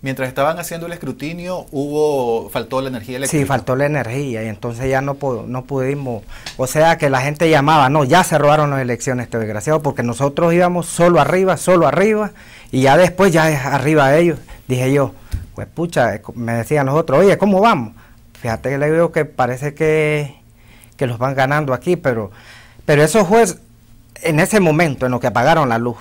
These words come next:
Speaker 2: porque todos íbamos solo arriba. Nosotros sabíamos que esas elecciones las teníamos ganadas porque
Speaker 1: Mauro Martínez Blandón es el candidato del P L C.
Speaker 2: Sí, sí, sí, pero hubo eso de que los apagaron la luz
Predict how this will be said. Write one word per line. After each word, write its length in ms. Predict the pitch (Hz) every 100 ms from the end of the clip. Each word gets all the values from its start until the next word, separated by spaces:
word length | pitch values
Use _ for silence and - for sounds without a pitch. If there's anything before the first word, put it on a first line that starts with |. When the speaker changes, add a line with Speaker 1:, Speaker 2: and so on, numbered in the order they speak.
| -
Speaker 2:
porque 220 | 127 123
todos 420 | - 214 240 226
íbamos 400 | 226 226 220 -
solo 380 | - 190 214 190
arriba. 280 | 160 202 175
Nosotros 360 | 156 170 202
sabíamos 340 | 185 180 190 175
que 60 |
esas 160 | 185 180
elecciones 340 | 156 139 175
las 140 | 165 143
teníamos 440 | 131 165 175 156
ganadas 440 | 127 127 151 156 -
porque 540 | 143 180 190 - 202 - - - -
Speaker 1:
Mauro 340 | 127 143 170
Martínez 360 | 160 139 143 147
Blandón 340 | 139 117 135
es 60 | 143
el 60 |
candidato 340 | 131 123 120 120
del 80 | 113
P 140 | 113
L 100 | 101
C. 160 | - 87
Speaker 2:
Sí, 220 | 165 123
sí, 180 | - 127
sí, 320 | 127 110 95 - _ _ _ _ _
pero 720 | - 143 139 135 127 113 104 98 - - -
hubo 360 | - 151 165 156
eso 360 | 196 226 196 156
de 220 | 143 135
que 440 | 131 123 113 101 - - _ _ _ _ -
los 180 | - 127
apagaron 420 | 135 120 147 175
la 120 | 175
luz 240 | 160 202